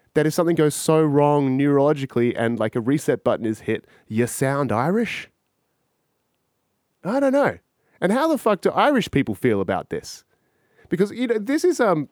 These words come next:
this is one of the things that's interesting. Like, yeah, start talking an Irish accent. That's just your words shaped a little differently, right? But what if she starts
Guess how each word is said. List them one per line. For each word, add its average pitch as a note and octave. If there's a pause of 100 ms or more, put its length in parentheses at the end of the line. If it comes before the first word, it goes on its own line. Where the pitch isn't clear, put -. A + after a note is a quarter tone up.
(140)
this B3
is D#4+
one D#4+
of A3
the D3+
things D#3+
that's C3+
interesting. C3
Like, G2 (320)
yeah, D#3 (380)
start D3
talking C3+
an A#2+
Irish A2+
accent. C3+ (220)
That's D3+
just - (220)
your C#3+
words C3 (140)
shaped -
a A2+
little G#2+
differently, F#2+
right? C#3+ (840)
But G#3+
what F#4+
if G4
she -
starts -